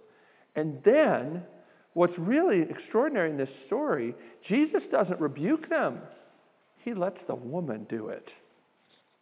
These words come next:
Well, we're gonna see that in a minute. He pushes it even farther, though, with his reverse,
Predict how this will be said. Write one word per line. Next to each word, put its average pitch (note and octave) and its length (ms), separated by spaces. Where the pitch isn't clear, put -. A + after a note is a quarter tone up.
Well, - 120
we're B2 180
gonna - 120
see G#2 220
that A2+ 200
in G#2+ 100
a A2 40
minute. A2 380
He E3+ 80
pushes D4+ 400
it C#4 120
even G3 160
farther, G#3 320
though, B2 200
with C#3 260
his C#3 160
reverse, D3+ 320